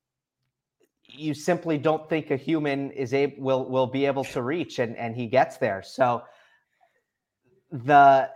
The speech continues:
you know, it's kind of a speed versus power thing going on with, with Sinner and Alcaraz, but there were some great cat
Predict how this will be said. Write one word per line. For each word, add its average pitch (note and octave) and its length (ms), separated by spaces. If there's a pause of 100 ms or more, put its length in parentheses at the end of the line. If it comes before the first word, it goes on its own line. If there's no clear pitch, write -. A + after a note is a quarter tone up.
(100)
you F3 100
know, D3+ 160
it's C3+ 180
kind D#3+ 240
of D#3 120
a D#3+ 40
speed D3+ 400
versus B2+ 360
power C#3+ 380
thing C#3 320
going C#3 300
on C3+ 300
with, B2+ 300 (320)
with B2+ 200
Sinner C3+ 340
and B2+ 140
Alcaraz, B2 540
but B2+ 160
there F3 120
were A3 140
some F#3+ 220
great D#3 480
cat D3 260